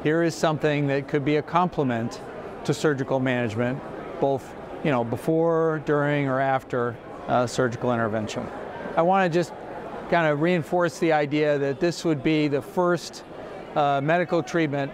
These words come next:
ever shown to have any efficacy for, uh, managing aneurysm disease. And for my colleagues in the United States, you have an opportunity to, uh, have your patients potentially enroll in this trial. We're enrolling nationally.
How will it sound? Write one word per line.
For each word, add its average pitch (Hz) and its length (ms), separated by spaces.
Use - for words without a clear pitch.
ever 165 240
shown 151 360
to 139 60
have 139 200
any 151 260
efficacy 135 640
for, 127 380
uh, 127 140
managing 147 600
aneurysm 139 560
disease. 117 560
And 139 320
for 156 100
my 147 140
colleagues 170 460
in 156 60
the 151 60
United 143 180
States, 160 500
you 151 80
have 143 120
an 147 160
opportunity 143 760
to, 131 360
uh, 127 360
have 151 240
your 160 140
patients 160 480
potentially 156 480
enroll 151 380
in 143 60
this 139 140
trial. 127 400
We're 147 180
enrolling 151 440
nationally. 135 680